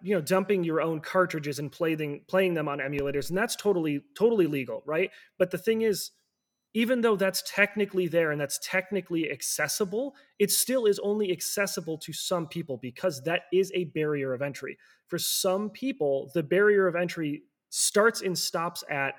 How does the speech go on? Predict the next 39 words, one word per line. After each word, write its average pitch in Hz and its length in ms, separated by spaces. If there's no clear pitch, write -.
the 147 100
digital 160 440
storefront 175 680
on 127 160
their 131 220
platform 151 520
of 185 100
choice, 160 480
and 160 80
if 151 80
the 143 100
game's 156 420
not 180 160
available 156 560
there, 120 400
it 165 140
may 156 380
as 156 180
well 151 180
not 143 300
be 139 320
accessible 135 600
in 139 140
any 131 240
capacity, - 640
right? 139 260
Um, 147 360
so - 160
I 180 100
do 185 220
still 196 280
think 156 340
that 139 240
with 143 200
Carbon, 165 420
when 143 120
we're 139 80
bringing 143 380
back, 127 400